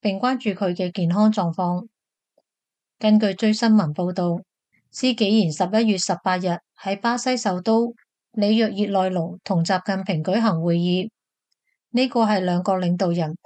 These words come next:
自二零一八年以嚟首次親身會面。施紀賢喺會面嘅時候表示，希望兩國關係能夠維持穩定、長久同埋互相尊重，又提議同中共總理李強互訪，同埋明年初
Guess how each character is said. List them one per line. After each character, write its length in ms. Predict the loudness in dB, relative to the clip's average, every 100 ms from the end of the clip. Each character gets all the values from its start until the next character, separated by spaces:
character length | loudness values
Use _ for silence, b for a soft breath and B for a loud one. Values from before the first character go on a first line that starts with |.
| b -6
自 140 | -2
二 240 | 0 0 0
零 160 | 0
一 100 | 0
八 200 | 0 -2
年 240 | -2 -2 -2
以 160 | -2
嚟 180 | -2 -4 -6 _ _
首 240 | -4 -2 0
次 140 | 0
親 280 | 0 0 2
身 240 | 2 4
會 160 | 4 4
面。 320 | 2 0 -4 -12 _ _ _ _ _ _
施 160 | -2 0
紀 220 | 0 2
賢 200 | 2 2
喺 160 | 0
會 180 | 0 2
面 200 | 0 0
嘅 140 | 0 -2
時 200 | -4 -4
候 140 | -4
表 160 | -2 0
示， 220 | 0 -2 -4 -6 _ _ _ -4
希 140 | 0
望 240 | 2 2 0
兩 160 | -2
國 160 | -2 0
關 180 | 2 2
係 200 | 2 0
能 180 | -2
夠 160 | -2 -2
維 180 | -2 -4
持 140 | -4 -4
穩 200 | -2 0
定、 260 | 0 -2 -4 _ _
長 260 | -2 0 2
久 160 | 2
同 160 | 2 0
埋 180 | 0 -2
互 160 | -4
相 240 | -2 0 2
尊 220 | 2 2
重， 300 | 2 -2 -6 _ _ _ _ _ _
又 180 | 0 0
提 100 | 0
議 260 | -2 -2
同 200 | 0 0
中 160 | 0 0
共 200 | 0 -2
總 220 | 0 2
理 160 | 2 2
李 180 | -2 -2
強 220 | -4 -4
互 160 | -6
訪， 400 | -6 -4 0 -2 -2 _ _ _ _ _ _ _
同 140 | -4 0
埋 180 | 0 0
明 180 | 0
年 200 | 0 0
初 100 | 0